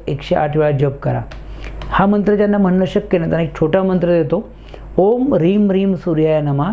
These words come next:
किंवा ओम गृणीही सूर्याय नमः या मंत्राचा रोज एक माळ जप करा. त्याचबरोबर रोज सकाळी उठल्यानंतर सूर्याला अर्घ्य द्या, सूर्यनमस्कार घाला. हे उपाय जर तुम्ही केले तर नक्कीच तुम्हाला आरोग्य चांगलं राहील आणि तुम्हाला बराच फायदा होईल.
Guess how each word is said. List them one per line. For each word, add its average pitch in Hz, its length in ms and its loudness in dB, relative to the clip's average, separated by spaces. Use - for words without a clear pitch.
किंवा 160 180 2
ओम 180 320 2
गृणीही 185 520 4
सूर्याय 180 340 0
नमः 143 300 -2
या 151 80 4
मंत्राचा 156 420 2
रोज 156 200 2
एक 147 180 0
माळ 143 180 2
जप 143 220 0
करा. 139 220 0
त्याचबरोबर 160 360 2
रोज 165 160 2
सकाळी 156 300 -2
उठल्यानंतर 143 500 0
सूर्याला 147 380 2
अर्घ्य 165 320 0
द्या, 143 200 0
सूर्यनमस्कार 160 600 2
घाला. 123 240 0
हे 190 80 6
उपाय 175 300 2
जर 160 120 0
तुम्ही 151 200 0
केले 143 340 2
तर 147 40 0
नक्कीच 147 500 0
तुम्हाला 151 220 0
आरोग्य 147 420 2
चांगलं 156 320 -2
राहील 151 220 0
आणि 147 140 -2
तुम्हाला 147 240 2
बराच 139 300 0
फायदा 127 240 0
होईल. 117 380 -6